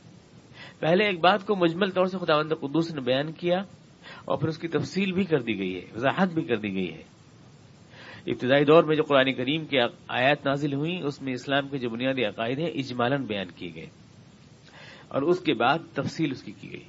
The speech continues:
پورے قرآن کریم کے اندر۔ اور یہ تربیت کے لیے ہوتا ہی موضوع یہ ہے کہ پہلے ایک بات آپ کو مجمل طور سے بتا دی جائے اور پھر دھیرے دھیرے، دھیرے دھیرے آپ کو اس کی تفصیل کے اوپر لایا جائے۔ یہی اسلام کی تربیت کا عقیدہ،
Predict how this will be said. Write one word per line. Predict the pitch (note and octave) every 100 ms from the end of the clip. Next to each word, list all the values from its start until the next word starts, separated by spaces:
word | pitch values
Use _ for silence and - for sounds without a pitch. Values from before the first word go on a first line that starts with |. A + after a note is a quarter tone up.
| -
پورے | C3 A#2+
قرآن | A2 G2 F#2+
کریم | E2 F#2 E2+
کے | -
اندر۔ | - - - - - - -
اور | -
یہ | A2
تربیت | B2 A#2+ C#3 C#3
کے |
لیے | C#3 C#3
ہوتا | B2+ C3
ہی | D#3
موضوع | C#3 D3 D#3+
یہ | D3
ہے | D#3
کہ | D#3+
پہلے | D3 C3+ D3
ایک | A#2+ A#2
بات | B2+ C3+
آپ | B2 -
کو | D#3
مجمل | C3+ A#2+ C3
طور | C#3
سے | D3
بتا | D3+ - B2+
دی | B2
جائے | B2 D3+ - - - -
اور | -
پھر | -
دھیرے | D#3+ B2+ C#3+ F3 F#3
دھیرے، | C#3+ C#3+ C#3
دھیرے | C3 C#3 D3+
دھیرے | C#3+ C3+ C3+ B2+
آپ | A#2+ B2+
کو |
اس | C3+
کی | -
تفصیل | C3 B2 - C3
کے | G#2+
اوپر | G#2
لایا | F#2 E2 D#2+
جائے۔ | E2 - - - - - - - - - -
یہی | C#3 E3
اسلام | D#3 C#3+ B2+
کی | C#3
تربیت | C#3 A#2+ B2 -
کا |
عقیدہ، | - - A2